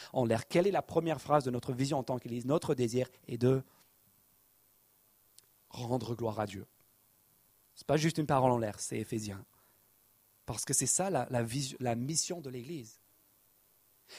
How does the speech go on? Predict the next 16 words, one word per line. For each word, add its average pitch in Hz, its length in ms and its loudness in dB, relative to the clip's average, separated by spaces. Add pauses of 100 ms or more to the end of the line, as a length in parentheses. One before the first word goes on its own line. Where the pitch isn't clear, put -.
Et 135 120 2
puis, 156 160 -4
dernière 185 420 10
chose, 135 300 4
remarquez 170 580 6
juste 120 400 -4 (720)
au 143 140 2
verset 143 380 2
vingt 110 280 -2 (1400)
et 131 80 -2
verset 120 260 0
vingt 123 240 0
et 120 60 2
un, 113 100 0 (100)
quel 196 320 6
est 156 320 8